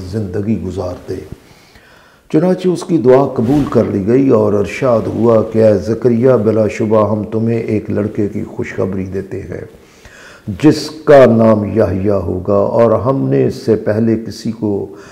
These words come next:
उसका हम नाम नहीं बनाया, यानी ये ऐसा लड़का होगा जिसकी नज़ीर तुम्हारे पूरे ख़ानदान में नहीं मिलेगी। ज़करिया ये खुशखबरी पाकर खुश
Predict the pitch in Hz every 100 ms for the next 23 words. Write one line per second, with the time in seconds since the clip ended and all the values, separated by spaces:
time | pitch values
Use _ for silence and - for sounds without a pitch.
0 | - - 117 - - 117 107 101 107 104
1 | 110 107 101 101 92 92 95 92 95 92
2 | 92 - _ _ - - 95 110 110 104
3 | 107 104 - 110 107 104 107 113 117 120
4 | 127 107 95 - 110 101 98 110 107 -
5 | 113 104 120 113 107 - 110 101 95 98
6 | 95 92 98 95 98 95 92 95 95 92
7 | - - - - - - - - - _
8 | _ 107 143 156 165 160 180 180 160 -
9 | 143 - 139 131 139 - 113 113 131 123
10 | 143 127